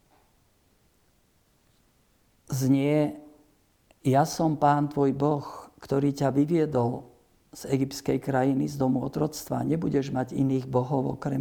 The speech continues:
mňa. Nebudeš sa im kláňať ani ich uctievať, lebo ja som Boh žiarlivý.“ Čo to znamená? Môj Boh je ten, ktorý ma vyvádza z domu otroctva.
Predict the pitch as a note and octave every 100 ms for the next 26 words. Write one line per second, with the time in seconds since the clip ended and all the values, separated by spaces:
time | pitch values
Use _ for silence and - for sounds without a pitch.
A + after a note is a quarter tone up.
0 | D3+ D#3+ D3+ B2 - _ _ _ _ _
1 | _ _ _ _ _ _ _ _ D3+ F#3+
2 | D#3+ D3 C#3 C#3 C#3 B2 D3 D#3+ E3+ D#3+
3 | D#3 D3 D#3 D#3+ C4 F#3+ - - E3 C3+
4 | A#2+ A2+ - C#3 B2+ C3+ D3 D3 - D#3+
5 | C3+ C#3 C#3+ - B2+ C#3 D3 E3 E3+ C3
6 | A#2 A#2 - _ _ _ _ _ _ _
7 | _ _ _ _ _ _ _ _ _ _
8 | _ _ _ _ _ - E3 D#3+ D#3+ D3
9 | C#3+ C3 A#2 - - _ _ _ _ _
10 | _ _ _ _ _ _ _ - C3+ F3
11 | C#3+ C#3 C#3 D3+ C#3+ D3+ D3 D3+ D3 C#3+
12 | C3+ C3+ C3 C#3 C#3+ C#3+ D#3+ E3+ F3+ G3
13 | G3 - C#3 B2